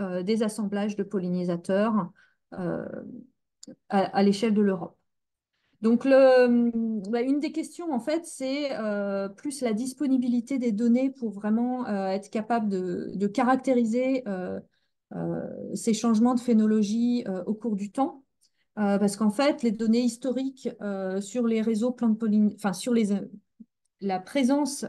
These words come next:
euh, des pollinisateurs, en fait, on en manque plus ou moins, euh, ou du moins des suivis très protocolés, euh, au cours du temps.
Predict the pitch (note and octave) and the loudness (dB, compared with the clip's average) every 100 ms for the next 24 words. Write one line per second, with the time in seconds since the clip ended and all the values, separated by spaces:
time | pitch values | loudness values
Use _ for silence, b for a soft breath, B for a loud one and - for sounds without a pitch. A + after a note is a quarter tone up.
0 | G3+ G3 F#3+ F#3+ G#3+ A3 G#3+ G3+ G3 C4 | -4 -2 0 0 0 2 4 2 0 0
1 | C#4+ C4+ G#3 C4 B3+ A3+ G3+ G3 A3+ C#4 | 2 2 0 -4 -2 0 2 2 2 2
2 | - B3+ A#3+ A#3 A#3 B3 D#4 - _ _ | -2 -6 0 4 4 0 -4 -10 _ _
3 | _ _ - G#3 G3 F#3 F#3 F#3 F#3 F#3+ | _ _ -8 -6 -4 -2 0 0 0 -2
4 | F#3+ G#3+ A3 C4 A#3 G#3 - G3+ A3+ A#3 | 2 6 6 6 2 0 -2 -2 -2 -4
5 | - B3+ - A3+ A3 G#3+ G#3+ G#3+ A#3 A3+ | -6 -8 -6 -6 -6 -4 -2 0 0 -2
6 | F3+ F3+ F3 F3+ F3+ F#3 F3 F#3 A#3+ D#4 | -4 -8 -6 -8 -6 -8 -8 -8 -8 -8